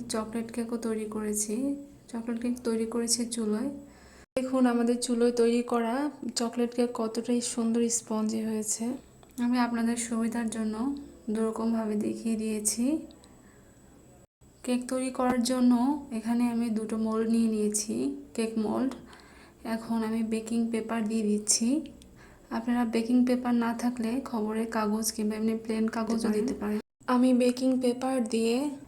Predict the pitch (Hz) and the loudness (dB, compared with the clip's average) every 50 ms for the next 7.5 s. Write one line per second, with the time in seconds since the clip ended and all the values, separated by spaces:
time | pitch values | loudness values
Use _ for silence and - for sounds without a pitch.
0 | - - 233 226 233 233 226 226 233 226 226 214 208 214 214 220 - - - - | -10 -8 -4 0 0 0 0 0 0 0 0 0 0 0 0 0 -2 -2 -2 -2
1 | 240 233 226 208 214 214 202 202 202 214 220 214 220 214 196 196 196 190 196 196 | -4 -2 -2 0 0 0 0 0 0 -2 -2 -4 -4 -4 -4 -4 -4 -4 -4 -4
2 | 202 208 233 262 - - - - - 226 208 - - 226 226 226 226 220 - 233 | -2 -2 -4 -4 -8 -10 -14 -12 -10 -10 -10 -6 -4 -2 -2 -2 -2 -4 -4 -4
3 | 214 214 208 208 208 226 226 226 226 226 220 220 214 214 214 214 208 214 - - | -2 0 2 2 2 2 2 2 4 4 2 2 0 0 -2 -2 -2 -2 -2 0
4 | 233 240 277 311 - - - - - - - - - - - - - - 220 - | 0 0 0 0 -2 -6 -14 -20 -20 -20 -20 -20 -20 -20 -20 -20 -10 -10 -6 -2
5 | 240 240 240 233 233 233 226 233 - 220 220 226 214 214 226 226 226 226 - 226 | 0 0 2 2 0 -2 -2 -4 -4 -2 -2 -2 0 0 0 0 0 -2 -2 -4
6 | 233 226 233 233 220 214 202 208 208 214 220 220 220 214 214 208 214 214 214 214 | -2 -2 -2 0 2 2 2 0 -2 -2 -2 0 0 0 0 0 0 0 0 2
7 | 208 208 202 202 202 196 196 214 226 262 | 2 2 4 2 0 -2 -2 -2 -2 -2